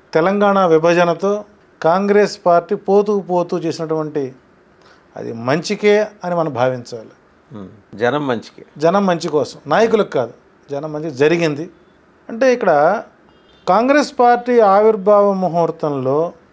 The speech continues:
Speaker 1: అంటే, కొంతమంది నాయకులకి అప్పటికప్పుడు కొన్ని యోగాలు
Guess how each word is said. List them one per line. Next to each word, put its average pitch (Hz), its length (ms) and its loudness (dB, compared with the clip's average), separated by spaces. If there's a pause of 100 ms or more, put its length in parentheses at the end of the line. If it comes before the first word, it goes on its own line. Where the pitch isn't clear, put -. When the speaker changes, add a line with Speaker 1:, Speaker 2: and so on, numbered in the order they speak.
(260)
Speaker 1:
అంటే, - 300 -2
కొంతమంది 233 640 0
నాయకులకి 208 1000 0 (400)
అప్పటికప్పుడు 247 640 -2
కొన్ని 220 240 0
యోగాలు 196 640 4